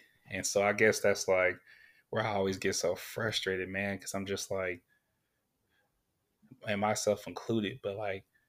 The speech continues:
we just make God so pocket-sized, so miniature. We make him, we stoop him down to our level, and he's nowhere near our level, right? He is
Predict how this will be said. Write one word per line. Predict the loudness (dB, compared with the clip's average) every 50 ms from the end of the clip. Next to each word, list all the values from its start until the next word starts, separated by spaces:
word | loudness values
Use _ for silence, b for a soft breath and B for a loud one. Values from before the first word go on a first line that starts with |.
| _ _ _ _ _ _ _ _ _ _ _ _ _ _ -8
we | -6 -4 -2
just | 2 2 2 2 2 -2 -6 -10 -12 -14 -16 -12
make | -8 -4 -4 -4 -4 -6 -6
God | -4 0 0 0 2 2 2 0 0 -2 -2
so | -2 0 2 2 2 0
pocket-sized, | -2 -8 -8 -6 -4 -2 -4 -4 -4 -6 -6 -6 -4 -4 -2 0 0 0 0 -2 -2 -4 -4 -4
so | -2 0 0 -2
miniature. | -2 -2 -2 0 0 0 -2 -4 -8 -6 -6 -6
We | -4 -4
make | -2 0 0 -2 -2
him, | -4 -4 -2 -2 0 -2 -4 -8 b b b b b b b
we | -4 0 2
stoop | 2 2 2 2 0 0 0 0
him | -4 -4 -4
down | -2 -2 -2 -2 -2 -6
to | -8 -8
our | -4 -2 -2 -2
level, | -2 -2 -2 -2 -2 -2 -2 -6 -8 -10 b b b b b
and | -12 -10
he's | -8 -6 -4 -2 -2 -2 -4
nowhere | -6 -4 -2 0 2 2 4 2 2 0
near | -2 -4 -4 -4
our | -4 -4
level, | -6 -8 -10 -8 -8 -8
right? | -8 -6 -8 -8 -8 -10 -12 -14 _
He | -10 -8 -6 -4 -4
is | -4 -4 -4 -6 -10 -12